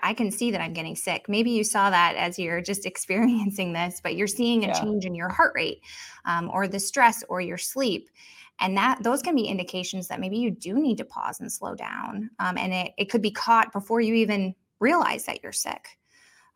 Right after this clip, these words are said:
Speaker 1: Um, so I think that's a, that's a tricky question, and it's how, how people use the data, um, and trying not to use it as an excuse, but really, what can you do with this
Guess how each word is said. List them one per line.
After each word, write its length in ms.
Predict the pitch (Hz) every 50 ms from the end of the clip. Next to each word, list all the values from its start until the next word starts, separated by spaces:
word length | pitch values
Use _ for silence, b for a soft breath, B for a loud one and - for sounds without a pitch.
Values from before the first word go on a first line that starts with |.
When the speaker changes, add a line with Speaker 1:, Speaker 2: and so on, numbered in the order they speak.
| -
Speaker 1:
Um, 240 | - - 190 - - - -
so 320 | - - 254 247 233 233 -
I 100 | 233 247
think 160 | 349 381 370
that's 180 | 440 440 440 392
a, 140 | 359 254 - -
that's 160 | 262 269 269 302
a 40 | 262
tricky 280 | - 302 269 269 285
question, 400 | 262 - 233 226 226 - 269 262
and 120 | 247 214 202
it's 200 | 196 190 - -
how, 600 | - - 226 233 233 247 247 262 262 269 262 254 - _ _ _ _
how 200 | - 269 277 285
people 320 | 277 277 285 285 294 262
use 420 | 220 202 196 202 220 233 233 220
the 180 | 208 185 190 185
data, 580 | 180 180 165 165 165 175 185 202 226 262 285 285 B B B B B B B -
um, 320 | - 196 185 180 180 180 -
and 140 | - 202 196
trying 260 | - 226 233 240 233
not 140 | 226 226 226
to 80 | 233 208
use 140 | 208 202 214
it 80 | 185
as 180 | 185 180 180 180
an 60 | 180 175
excuse, 800 | 180 - - - - 190 175 170 160 160 160 165 - - - b b b b _
but 100 | - 196 -
really, 360 | 202 214 196 214 214 202 190
what 280 | - 196 208 247 254 -
can 160 | - 240 240
you 120 | 220 214 185
do 120 | 196 190
with 160 | 185 185 180
this 360 | - 160 165 - - - -